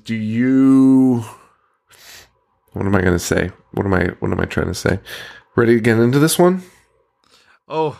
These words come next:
Speaker 2: oh, am I? Dude, this one's
Speaker 1: Movie
Speaker 2: nuts. This one's nuts.
Speaker 1: This movie opens up in fucking space.
Speaker 2: Yeah.
Speaker 1: The space station Minos,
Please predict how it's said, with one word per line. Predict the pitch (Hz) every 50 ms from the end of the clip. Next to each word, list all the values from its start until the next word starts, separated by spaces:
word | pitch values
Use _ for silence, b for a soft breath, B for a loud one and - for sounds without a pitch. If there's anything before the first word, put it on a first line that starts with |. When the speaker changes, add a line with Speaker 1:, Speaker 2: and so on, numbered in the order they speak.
| - -
Speaker 2:
oh, | 127 131 131
am | 131 131 131 123
I? | 110 107 107 b b b b b b b b b b b b b b _ _ _ _ _ _ _ _ _ _ _ _ _ _ _ _ _ _ _ _ _ _ _ _ - 147 151
Dude, | - 247 226 180 165
this | 220 196
one's | 214 226 202
Speaker 1:
Movie | 190 180
Speaker 2:
nuts. | 214 214 208 - - -
This | 131 127 143 156 165
one's | 170 165 147 151 - - 127
nuts. | 131 151 165
Speaker 1:
This | 170 165 -
movie | 202 202 220 220 208 233 233 - - -
opens | 156 156 170 - 202 185 185 170 -
up | 131 139 139 139 - -
in | - 127 120 117 123
fucking | - - - - - 139 139 - - 135 135 127 123 123 113 -
space. | - - - - - - - - - - - _ _ - 113 110 107 - - - - - - - - - - - - - - - 107
Speaker 2:
Yeah. | - - 117 - b b b b b b b b b b b b b b
Speaker 1:
The | 151 147
space | - - - - - - 214 247 254 233 - -
station | - - - - 220 226 233 226 - - 254 214 202 185 170 160 170
Minos, | 190 214 226 202 175 135 113 107 - 98 - - - - -